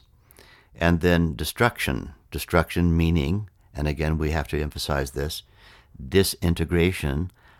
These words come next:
of whatever has ceased to be relevant to evolution. May once have been highly relevant, um, umbilical cord. The umbilicus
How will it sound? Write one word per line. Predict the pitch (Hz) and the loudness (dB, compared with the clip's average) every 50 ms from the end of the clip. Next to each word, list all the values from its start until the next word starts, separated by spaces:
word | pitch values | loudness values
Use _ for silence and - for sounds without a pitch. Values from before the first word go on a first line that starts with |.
| _ _ - | _ _ 0
of | 82 80 76 76 | 0 2 2 0
whatever | 73 76 80 76 85 87 87 101 101 98 | 0 -2 0 2 2 2 2 2 0 0
has | 90 85 82 76 73 73 71 76 76 | 0 0 0 0 2 2 0 0 0
ceased | - - - - 92 98 90 - - - | -2 -2 -2 0 0 -2 -2 -4 -8 -10
to | - - 80 | -8 -8 -8
be | 73 67 87 87 87 82 | -4 0 0 0 0 0
relevant | 76 78 78 78 76 71 - - - - - - - _ _ _ _ _ _ _ | 0 -2 -2 -2 -4 -6 -6 -10 -12 -12 -14 -18 -20 _ _ _ _ _ _ _
to | - 80 78 | -6 -4 -4
evolution. | 71 65 69 69 69 62 58 - - - - - - _ _ _ _ _ _ _ _ _ _ - - | -4 -4 -6 -10 -10 -12 -12 -12 -12 -14 -14 -16 -20 _ _ _ _ _ _ _ _ _ _ -20 -8
May | - 85 85 85 | -2 4 4 6
once | 85 78 92 98 95 - | 6 6 6 4 4 4
have | 101 90 | 2 4
been | 95 101 | 4 4
highly | 98 95 101 98 104 101 92 | 4 6 4 4 4 4 4
relevant, | 80 73 64 60 67 - - - - - 76 | 2 2 0 -2 -4 -8 -10 -12 -12 -8 -6
um, | 76 76 76 - | -6 -6 -4 -2
umbilical | - 85 90 85 101 107 110 - - 80 | 0 0 4 6 6 6 6 4 2 -4
cord. | - - - 69 60 57 53 - - - - - _ _ - - - - - - | -6 -2 -2 -2 -2 -2 -6 -12 -18 -20 -20 -20 _ _ -20 -20 -20 -20 -8 -4
The | 76 76 73 64 | -2 0 0 0
umbilicus | 67 76 76 80 85 90 87 - - 87 90 85 - - - - | 0 0 2 4 4 4 4 2 2 0 0 2 2 2 2 0